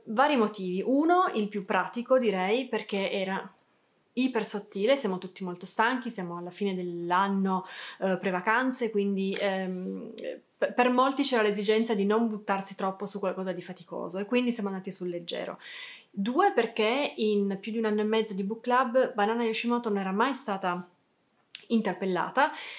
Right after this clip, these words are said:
e quindi era doveroso forse anche introdurre uno dei suoi testi. Questo qua è il suo ultimo, eh, pubblicato successivamente, pubblicato in Italia mi sembra l'anno scorso o massimo diciannove, ma secondo me venti,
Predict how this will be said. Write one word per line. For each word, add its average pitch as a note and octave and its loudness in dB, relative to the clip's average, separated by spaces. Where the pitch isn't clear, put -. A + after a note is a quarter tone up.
e F4+ 2
quindi C4 4
era F3+ 2
doveroso F#3 2
forse F#3 -2
anche G#3 0
introdurre G#3+ 2
uno G#3+ 4
dei F#3+ 0
suoi F#3+ -4
testi. F#3 -6
Questo G#3 -2
qua B3+ 6
è F#3+ 4
il F#3+ 0
suo - 0
ultimo, A#3 2
eh, G#3 0
pubblicato G#3 0
successivamente, A3 0
pubblicato A#3+ 2
in A3+ 2
Italia B3 0
mi G#3 2
sembra B3 -2
l'anno G3 -2
scorso G3+ -4
o F3+ -4
massimo F#3 -2
diciannove, G3+ 0
ma G3+ 2
secondo G3+ -2
me A3+ 0
venti, F#3+ -2